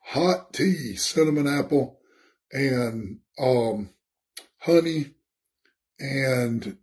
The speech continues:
apple cider vinegar. A whole bunch of apple cider vinegar. Just <laughs> poured it in that cup full of tea.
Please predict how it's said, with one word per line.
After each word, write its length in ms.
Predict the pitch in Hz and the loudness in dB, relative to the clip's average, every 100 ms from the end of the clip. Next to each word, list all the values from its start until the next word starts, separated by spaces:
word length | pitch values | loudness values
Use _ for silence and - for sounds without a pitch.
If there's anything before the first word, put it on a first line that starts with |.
| _ _ _ _ _ _ | _ _ _ _ _ _
apple 320 | 165 147 - | -2 -2 -2
cider 400 | - 185 143 135 | -2 2 2 2
vinegar. 680 | 139 117 139 123 98 101 - _ _ - | -4 -2 0 0 -4 -8 -12 _ _ -10
A 60 | |
whole 280 | - 156 147 | -6 0 0
bunch 320 | 127 127 101 | 2 0 -2
of 200 | 107 104 - | -4 -4 -4
apple 240 | 95 - | -10 -10
cider 320 | - 107 104 | -8 -6 -6
vinegar. 440 | 101 110 104 98 - - - - - | -6 -8 -10 -10 -12 -18 -20 -20 -10
Just 280 | 113 - _ _ - | -10 -10 _ _ -20
<laughs> 1200 | - - 190 - 127 - - - - - - - | -20 -12 -12 -12 -18 -20 -20 -20 -16 -16 -14 2
poured 220 | 131 135 | 4 4
it 180 | 139 127 | 2 -2
in 80 | 139 | -4
that 200 | 131 - | -6 -6
cup 240 | 156 - | -10 -10
full 160 | 143 117 | -8 -8
of 100 | 95 | -6
tea. 160 | 151 | -6